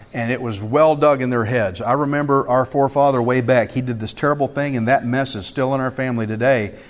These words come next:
We have to go and acknowledge the cursings, 'cause we got the most trouble. We are the ones that need to really hear it,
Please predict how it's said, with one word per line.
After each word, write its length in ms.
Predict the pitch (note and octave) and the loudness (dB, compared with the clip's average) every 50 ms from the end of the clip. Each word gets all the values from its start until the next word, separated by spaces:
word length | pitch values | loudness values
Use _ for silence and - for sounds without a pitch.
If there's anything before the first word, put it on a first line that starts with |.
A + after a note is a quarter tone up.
| - - - - - | -20 -20 -20 -12 -6
We 220 | - B2+ C3 B2+ A#2+ | -2 0 0 2 2
have 260 | C#3 C#3 C3 A#2+ - | 2 2 2 0 -2
to 100 | - A#2+ | -4 -2
go 300 | G#2+ A#2 A#2 A2+ A2+ A#2 | 0 2 2 2 2 0
and 160 | A#2+ A2+ A2 | 0 -2 -4
acknowledge 480 | G#2 G2 G2+ A2+ A2+ A2+ A2 G#2 F2+ F#2 | -4 -6 -4 -2 -2 -2 -2 -4 -6 -8
the 140 | G2 G2+ G2 | -10 -12 -8
cursings, 720 | - - B2 A2 - - F2+ D2+ - E2 - - - - - - - - - - - - - - | -4 -2 -2 -2 -4 -6 -10 -14 -14 -12 -12 -12 -12 -12 -16 -20 -20 -20 -20 -20 -20 -20 -20 -16
'cause 160 | - G#2 E2 F#2 | -12 -12 -6 -2
we 140 | A#2 C#3+ | -2 0
got 220 | C#3+ C3+ C3 A#2 - | 2 2 0 0 0
the 80 | B2 | -2
most 260 | A2+ A2+ G#2+ F#2 - - | -4 -4 -4 -6 -6 -2
trouble. 340 | - D3 B2+ A2+ F#2+ F2 | 0 2 2 2 0 -4
We 160 | G2 G#2+ B2 B2+ | -4 -2 0 0
are 120 | B2+ A#2 | 0 0
the 60 | A2+ A2+ | 0 0
ones 200 | A#2 A#2 G#2+ G#2 | 0 -2 -2 -4
that 60 | A#2 | -4
need 220 | A#2 A#2+ A#2 G#2+ G#2 | -4 -4 -4 -4 -4
to 80 | A2 | -2
really 300 | A#2 A#2+ A2+ G#2 G2 G2 | -2 0 0 -2 -2 -2
hear 240 | F#2+ B2+ C#3+ C3 A2 | 0 0 2 2 0
it, 160 | F2+ D#2 D2 | -2 -6 -10